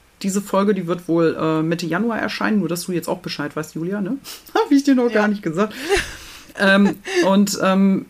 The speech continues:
Speaker 1: wie sieht denn so dein Plan so fürs nächste Jahr, kann man ja dann sagen, oder für dieses Jahr in Anführungsstrichen dann aus? Ähm, hast du da irgendwie ein Projekt, was du vielleicht mal machen möchtest da auf YouTube? Oder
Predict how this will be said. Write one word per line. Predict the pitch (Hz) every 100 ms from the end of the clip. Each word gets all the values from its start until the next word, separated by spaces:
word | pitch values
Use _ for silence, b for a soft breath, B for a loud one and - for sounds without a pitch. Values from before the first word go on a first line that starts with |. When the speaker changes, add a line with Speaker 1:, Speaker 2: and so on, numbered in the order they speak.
| -
Speaker 1:
wie | 165 190
sieht | 240 262
denn | 262 247
so | 233 233
dein | 208 208 196
Plan | - 208 240
so | 220
fürs | - 202 208
nächste | 214 226 196
Jahr, | 185
kann | 180 175
man | 156
ja | 151
dann | 151 151
sagen, | 151
oder | 135 165
für | 170 185 -
dieses | 160 160 160
Jahr | - 151
in | 135
Anführungsstrichen | 147 - 139 - 147 -
dann | 147 143
aus? | - 135 160 -
Ähm, | 151 151 147 165
hast | 175
du | 226
da | 202
irgendwie | 175 196 208 185 185 185 165 - -
ein | 147
Projekt, | 170 - 165 175 208 -
was | 214
du | -
vielleicht | 196 202 185 196
mal | 185
machen | 185 196 208
möchtest | 190 196 - -
da | -
auf | 190
YouTube? | - 190 185 190 190 -
Oder | 175 170